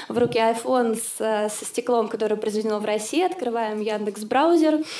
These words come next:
а, заходим в Mail.ru, а, сдаем анализы в инвитро, а, лечимся российскими препаратами и так далее и тому подобное.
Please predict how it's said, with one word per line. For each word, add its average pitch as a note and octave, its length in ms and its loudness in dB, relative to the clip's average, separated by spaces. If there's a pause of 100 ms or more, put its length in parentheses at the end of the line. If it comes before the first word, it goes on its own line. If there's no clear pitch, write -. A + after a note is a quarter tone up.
(300)
а, G#3+ 300 0
заходим A3+ 640 2
в A3 280 0
Mail.ru, B3+ 640 4 (320)
а, G#3 380 0 (440)
сдаем B3 380 2
анализы A#3+ 400 4
в A3+ 100 0
инвитро, C4+ 640 4 (280)
а, A3 320 2
лечимся B3+ 420 4
российскими A#3 540 2
препаратами B3 760 2
и A#3 60 0
так A3 160 -2
далее C4 260 4
и - 20 -2
тому A#3 200 0
подобное. G#3 600 0